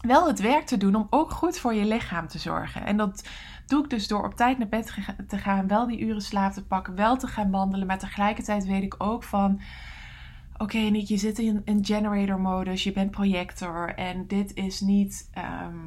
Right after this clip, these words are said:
dit is niet gezond wat je nu doet. Dit is niet, eh, hè, voor, voor, eh, ehm,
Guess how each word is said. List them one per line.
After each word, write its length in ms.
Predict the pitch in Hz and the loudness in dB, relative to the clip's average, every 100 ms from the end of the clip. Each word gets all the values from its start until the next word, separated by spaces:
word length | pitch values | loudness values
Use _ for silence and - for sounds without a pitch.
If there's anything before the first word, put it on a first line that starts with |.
| 160 160 - - - - - - - - - - | -14 -16 -20 -20 -20 -14 -14 -12 -16 -20 -20 -10
dit 160 | 190 233 | 0 0
is 160 | 202 202 | 2 2
niet 300 | 214 202 - | 2 2 -4
gezond 720 | - 185 - - 247 320 370 | -8 -6 -6 0 2 0 -2
wat 240 | 269 262 - | -2 -2 2
je 80 | |
nu 200 | 262 262 | 4 4
doet. 480 | 226 254 381 392 202 | 2 0 -2 -4 -2
Dit 180 | 202 196 | -2 -2
is 140 | 190 | -2
niet, 400 | 202 202 202 196 - | 4 4 4 -2 -8
eh, 100 | 185 | -8
hè, 420 | 180 180 185 247 | -6 -4 -2 -2
voor, 460 | 254 202 190 185 185 | -2 -2 0 -2 -4
voor, 260 | - 185 | -8 -10
eh, 460 | 175 - 180 175 175 | -8 -8 -8 -10 -10
ehm, 300 | - 170 | -12 -12